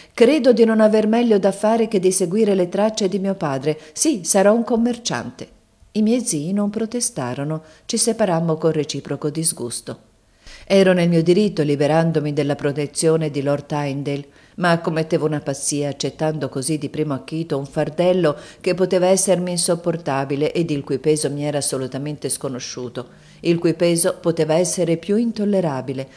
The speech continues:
e che sicuramente non avevo ancora provato. Scrissi subito a Edward. Conosci Edward, il mio unico fratello, dieci anni più grande di me. Aveva sposato la figlia di un ricco industriale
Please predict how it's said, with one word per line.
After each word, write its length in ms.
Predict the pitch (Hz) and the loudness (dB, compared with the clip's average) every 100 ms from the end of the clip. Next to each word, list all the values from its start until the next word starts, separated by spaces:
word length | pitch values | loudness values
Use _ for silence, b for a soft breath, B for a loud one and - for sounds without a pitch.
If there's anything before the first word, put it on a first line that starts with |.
| B | B
e 160 | 190 | -4
che 100 | 180 | 0
sicuramente 800 | 175 170 165 135 131 127 127 147 160 | 0 -2 -4 -6 -6 -6 -6 -6 -4
non 160 | 160 | -4
avevo 280 | 135 131 127 | -4 -4 -4
ancora 420 | 123 117 139 139 | -6 -6 -6 -4
provato. 540 | - 135 123 117 - - _ _ _ _ _ _ _ _ | -6 -6 -6 -10 -14 -20 _ _ _ _ _ _ _ _
Scrissi 440 | - - 233 220 170 | -10 -4 -2 0 0
subito 420 | - 151 147 156 | -2 -4 -4 -4
a 60 | |
Edward. 520 | 147 143 147 147 147 151 b b b | -2 -4 -2 -4 -4 -12 b b b
Conosci 600 | - 151 165 147 156 143 | -6 -2 -2 -4 -6 -6
Edward, 360 | 139 135 135 - | -4 -4 -6 -6
il 160 | 156 147 | -6 -4
mio 180 | 147 151 | -4 -4
unico 320 | 160 127 131 | -4 -6 -8
fratello, 560 | - 123 156 160 147 | -8 -6 -2 -2 -2
dieci 400 | 131 151 151 151 | -4 -2 -2 -2
anni 320 | 147 156 151 127 | -4 -4 -4 -6
più 160 | 135 | -8
grande 420 | 131 139 143 131 | -6 -6 -4 -6
di 120 | 123 127 | -6 -6
me. 220 | 127 127 b b b b | -6 -8 b b b b
Aveva 360 | b 214 190 180 | b 2 2 0
sposato 520 | 180 190 175 170 170 | -2 -2 2 2 2
la 120 | 180 | 0
figlia 320 | 175 - 180 160 | 0 0 2 2
di 100 | 165 | 0
un 120 | 160 | -2
ricco 280 | 160 160 156 | -4 -2 -4
industriale 760 | 151 147 - 160 143 143 151 | -2 -6 -6 -4 0 0 -2